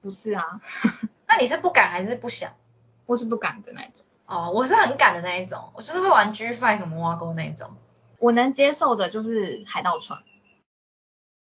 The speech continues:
Speaker 2: 通常海盗船是一个分界点。
Speaker 1: 对，海盗船在更高层级我就不行了。
Speaker 2: 那你海盗船也不会坐最后面吧？
Speaker 1: 不会，我都坐中间那一个。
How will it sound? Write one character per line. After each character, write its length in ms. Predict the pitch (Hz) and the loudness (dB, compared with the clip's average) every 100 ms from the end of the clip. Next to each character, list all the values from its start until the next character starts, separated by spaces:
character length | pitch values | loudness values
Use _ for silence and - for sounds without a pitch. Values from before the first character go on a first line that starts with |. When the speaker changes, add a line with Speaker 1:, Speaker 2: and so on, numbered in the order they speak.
| - | -2
Speaker 2:
通 140 | 330 | 8
常 100 | 403 | 8
海 180 | - 202 | 10 6
盗 80 | 240 | 4
船 180 | 240 196 | 0 -4
是 100 | 240 | -2
一 40 | |
个 80 | 202 | -4
分 220 | 202 196 | -4 -4
界 200 | 220 185 | -2 -4
点。 220 | - 190 - _ _ - - - - | -6 -14 -14 _ _ -20 -20 -6 2
Speaker 1:
对， 140 | 285 | 4
海 160 | 427 226 | 4 2
盗 120 | 330 | 2
船 200 | 294 - _ - | 0 -6 _ 0
在 160 | 247 | 0
更 200 | 240 240 | 2 2
高 180 | 214 214 | 2 2
层 220 | - 202 | -2 -10
级 140 | 175 160 | -4 -4
我 120 | 160 | -4
就 80 | 180 | -6
不 120 | 185 | -10
行 200 | - - | -14 -18
了。 80 | _ _ _ _ _ - | _ _ _ _ _ 2
Speaker 2:
那 100 | 480 | 2
你 40 | |
海 120 | 427 226 | 4 4
盗 100 | 277 | 4
船 180 | 226 | 2
也 100 | 226 | 0
不 100 | 202 | -4
会 80 | 208 | -4
坐 160 | 226 214 | -4 -2
最 140 | 214 | -2
后 200 | 214 190 | -2 -2
面 200 | 185 - | -4 -10
吧？ 220 | - - - _ _ _ _ _ | -16 -20 -20 _ _ _ _ _
Speaker 1:
不 100 | 185 | -8
会， 280 | 208 85 - _ _ _ _ - - | -6 -6 -10 _ _ _ _ -14 -4
我 80 | 190 | 0
都 100 | 220 | 0
坐 220 | 277 240 | 0 0
中 220 | - 208 | 0 0
间 140 | 208 196 | 0 0
那 120 | 180 | -2
一 60 | |
个。 160 | 180 | -2